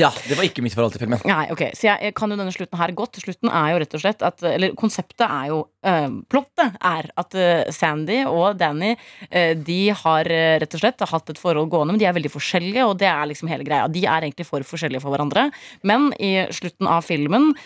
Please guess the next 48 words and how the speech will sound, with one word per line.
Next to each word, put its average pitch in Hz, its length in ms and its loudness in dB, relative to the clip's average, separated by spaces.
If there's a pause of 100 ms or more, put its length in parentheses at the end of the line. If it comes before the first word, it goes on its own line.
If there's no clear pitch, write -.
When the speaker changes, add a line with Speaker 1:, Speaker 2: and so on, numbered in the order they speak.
(180)
Speaker 2:
så 220 160 0
har, 185 320 2
eh, 180 240 -2
Sandy 160 320 -2
da 170 220 0
gått 156 160 -10
til 160 140 -8
ekstreme 156 420 0
lengder 160 400 2
for 175 160 0
å 147 140 2
forandre 147 480 -2
seg, 190 260 0
for 170 240 -2
at, 165 360 -2
eh, 160 120 -2
denne 151 240 0
Danny 143 320 2
endelig 139 320 0
skal 139 360 0
like 165 280 -4
henne 135 240 -2 (240)
skikkelig, 147 400 -2
liksom, 160 100 0
Speaker 1:
Så, 147 120 6 (100)
så 151 80 2
han 139 60 6
Speaker 2:
tørre 208 80 4
Speaker 1:
går, 156 80 0
Speaker 2:
å - 60 -10
stå 147 140 0
for - 120 -6
det. 135 80 -4
Speaker 1:
han 139 100 2
går 135 120 4
fra 131 100 0
å - 20 6
være 113 160 4
en 120 80 -6
sånn 110 80 -10
fuckboy 123 460 -2
til 113 100 -6
å 98 40 -14
bli 107 120 0
en, 110 160 2
eh, 113 240 4
good 101 240 -4
boy? 151 160 4